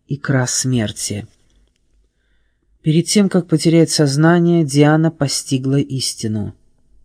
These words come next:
Рак. Вызванный облучением рак перешёл в тело животного.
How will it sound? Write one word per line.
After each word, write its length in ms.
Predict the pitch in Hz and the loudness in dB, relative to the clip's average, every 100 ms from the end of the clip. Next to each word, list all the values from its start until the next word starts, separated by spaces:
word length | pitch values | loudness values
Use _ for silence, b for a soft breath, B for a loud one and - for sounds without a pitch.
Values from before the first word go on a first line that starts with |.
| _ _ - | _ _ -8
Рак. 640 | 120 143 110 - - - _ _ _ _ _ _ _ _ - | -2 0 0 -4 -18 -20 _ _ _ _ _ _ _ _ -10
Вызванный 720 | 117 170 180 156 160 151 143 | 2 4 4 4 2 2 0
облучением 960 | 135 131 135 135 - 143 131 123 120 | -2 -4 -4 -2 0 0 0 -2 -2
рак 460 | 117 143 180 - - B B B _ | 0 0 0 -4 -20 B B B _
перешёл 500 | - 131 120 - 160 | -4 -2 -2 0 0
в 140 | 165 - | 0 -6
тело 340 | - 131 120 | -2 0 0
животного. 720 | 123 127 113 104 110 101 92 | 0 -2 -4 -6 -6 -6 -8